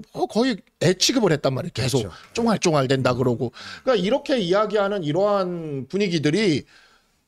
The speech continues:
Speaker 1: 이게 좀 어이가 없게 느껴지는 거죠. 이십오 년간 자기들은 삼십 대 때부터 했잖아요.
Speaker 2: 음.
Speaker 1: 삼십 대 때부터 이십오 년간 해놓고,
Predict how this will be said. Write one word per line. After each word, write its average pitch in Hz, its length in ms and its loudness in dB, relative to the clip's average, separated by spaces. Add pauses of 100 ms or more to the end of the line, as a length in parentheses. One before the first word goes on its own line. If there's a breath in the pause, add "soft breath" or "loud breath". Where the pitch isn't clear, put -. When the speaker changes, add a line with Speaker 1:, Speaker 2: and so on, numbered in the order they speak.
Speaker 1:
이게 240 200 0
좀 165 500 -2 (1000)
어이가 240 360 4
없게 175 380 2
느껴지는 143 520 2
거죠. 117 180 2
이십오 196 580 2
년간 226 600 0
자기들은 185 500 0
삼십 - 320 -8
대 277 80 2
때부터 156 320 -2
했잖아요. 196 420 0
Speaker 2:
음. 117 340 0
Speaker 1:
삼십 - 300 -2
대 254 100 0
때부터 208 260 0
이십오 185 500 2
년간 202 360 2
해놓고, 202 600 0